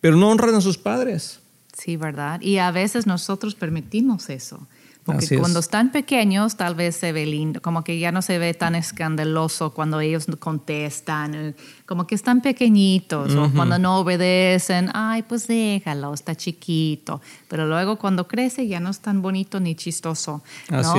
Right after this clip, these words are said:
Speaker 1: es.
Speaker 2: Y entonces nosotros a veces permitimos el, la falta de honra.
Speaker 1: Y tú sabes que si tú permites que tus hijos te desobedezcan o te deshonren, ¿le estás acortando la vida?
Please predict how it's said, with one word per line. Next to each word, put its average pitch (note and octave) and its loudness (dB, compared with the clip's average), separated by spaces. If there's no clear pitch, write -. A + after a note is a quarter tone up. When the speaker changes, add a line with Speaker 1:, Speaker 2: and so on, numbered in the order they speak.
Speaker 1:
es. - -4
Speaker 2:
Y F3 2
entonces E3+ -2
nosotros A3+ -2
a A3 0
veces G3 -2
permitimos D#3+ -4
el, D3+ -6
la D#3 -2
falta D#3 -4
de D3 -6
honra. D3+ -8
Speaker 1:
Y E3+ 6
tú A3+ 4
sabes A#3+ 4
que G3 4
si D#3+ 4
tú G3+ 2
permites F#3 4
que D3+ 2
tus C3+ 0
hijos E3 2
te C#3+ 2
desobedezcan B2+ 4
o B2 0
te C3+ 2
deshonren, C3+ 2
¿le C#3 4
estás D3+ 4
acortando D3+ 2
la C3+ 4
vida? B2+ 2